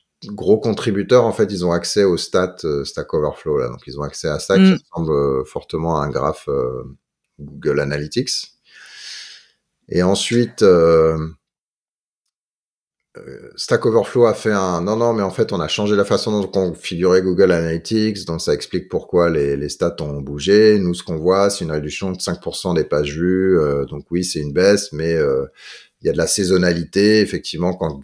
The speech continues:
Speaker 1: Chat G P T quatre est sorti, on a une baisse de quatorze pour cent pendant que les gens essayaient. Euh, ils ont pas dit, mais soi-disant, ça serait remonté.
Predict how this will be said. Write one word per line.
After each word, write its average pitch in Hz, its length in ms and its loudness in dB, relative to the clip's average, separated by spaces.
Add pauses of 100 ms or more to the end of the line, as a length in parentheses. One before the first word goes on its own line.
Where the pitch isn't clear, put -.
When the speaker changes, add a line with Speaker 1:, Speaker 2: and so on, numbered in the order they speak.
Speaker 1:
Chat - 220 -2
G 87 140 -4
P - 120 -14
T 85 160 -8
quatre 92 280 2
est 76 240 0
sorti, 92 500 -2
on 82 140 0
a 73 80 0
une 76 180 -4
baisse 80 220 0
de 76 100 -4
quatorze - 460 0
pour 76 160 -4
cent 90 300 -2
pendant 78 260 -6
que - 100 -10
les 78 60 -2
gens 80 180 -4
essayaient. 76 400 0
Euh, 78 960 4
ils 71 120 -16
ont 71 40 -10
pas 78 140 -2
dit, 82 140 -4
mais 65 340 -6
soi-disant, 69 760 -12
ça - 160 -20
serait - 180 -20
remonté. 90 400 -4